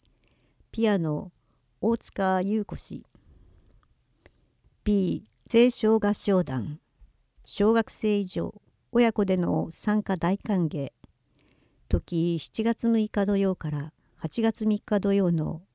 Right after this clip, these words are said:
毎週土曜、十五時から十六時。対象、募集パート。低唱。低学年は保護者の付き添いが必要です。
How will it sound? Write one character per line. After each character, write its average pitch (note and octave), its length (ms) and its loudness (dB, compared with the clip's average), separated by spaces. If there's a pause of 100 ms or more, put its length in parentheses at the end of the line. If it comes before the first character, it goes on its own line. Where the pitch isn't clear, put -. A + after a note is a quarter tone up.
(160)
毎 G3+ 200 2
週 G#3 320 -2
土 G3 140 -2
曜、 F#3+ 340 -4 (360)
十 A3+ 240 0
五 A#3+ 100 2
時 - 140 -10
か F3 120 -2
ら D#3+ 120 0
十 F#3 220 -6
六 E3+ 240 -2
時。 D#3 220 -14 (1000)
対 F3+ 200 2
象、 E3+ 540 0 (160)
募 - 80 0
集 A3+ 300 -2
パ G#3 180 -6
ー F#3+ 160 -4
ト。 - 180 -12 (680)
低 A3+ 220 2
唱。 F#3 480 -4 (1000)
低 A3 180 2
学 A3+ 220 -2
年 A3+ 240 2
は G#3+ 340 0
保 G#3 80 -4
護 A3+ 80 0
者 G3+ 140 -2
の F3 140 0
付 - 320 -20
き - 40 -20
添 F3+ 220 0
い F3 40 -4
が F3 120 -2
必 - 280 -10
要 D#3+ 160 -4
で D#3+ 140 -8
す。 - 320 -20